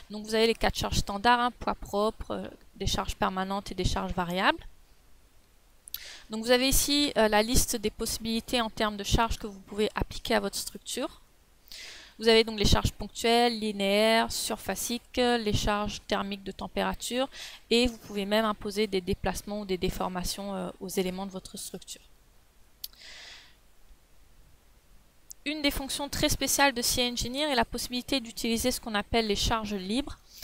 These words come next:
Euh, les charges surfaciques libres, euh, sont complètement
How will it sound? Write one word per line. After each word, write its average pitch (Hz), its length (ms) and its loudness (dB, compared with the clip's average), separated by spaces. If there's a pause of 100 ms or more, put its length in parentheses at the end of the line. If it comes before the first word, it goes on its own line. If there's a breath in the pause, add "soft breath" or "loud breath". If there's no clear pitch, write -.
(340 loud breath)
Euh, 196 200 2
les 214 100 4
charges 269 260 6
surfaciques - 460 2
libres, 277 360 -2 (120)
euh, 208 160 4
sont 220 160 -6
complètement 254 540 -2